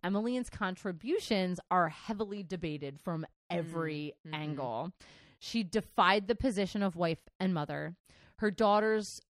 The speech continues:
Speaker 1: her daughter Christabel wrote a book about her called Unshackled: How We Got Women the Vote. Whatever you like or agree with her or not,
Speaker 2: <laughs>
Speaker 1: it's, I don't know. She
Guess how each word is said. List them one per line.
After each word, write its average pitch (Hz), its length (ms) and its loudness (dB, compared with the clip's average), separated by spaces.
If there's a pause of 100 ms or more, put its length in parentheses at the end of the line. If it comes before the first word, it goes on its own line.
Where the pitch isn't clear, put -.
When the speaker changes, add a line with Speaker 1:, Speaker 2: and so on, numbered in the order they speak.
(120)
Speaker 1:
her 220 180 4
daughter 202 340 6
Christabel 202 480 4
wrote 180 200 2
a 240 60 4
book 208 200 0
about 160 260 4
her 160 120 0
called 170 200 2 (120)
Unshackled: 180 680 -2 (180)
How 175 140 4
We 185 380 -2
Got 160 300 2
Women 160 280 -4
the 170 80 -4
Vote. 127 300 -4 (1300)
Whatever 240 840 8
you 233 240 2
like 190 380 6 (120)
or 190 800 6
agree 180 440 0
with 175 320 0 (420)
her 170 640 -6
or 220 140 0
not, 262 540 6
Speaker 2:
<laughs> 415 60 -6
Speaker 1:
it's, 269 540 6
I 254 180 8
don't 285 180 6
know. 262 280 8 (480)
She 294 400 0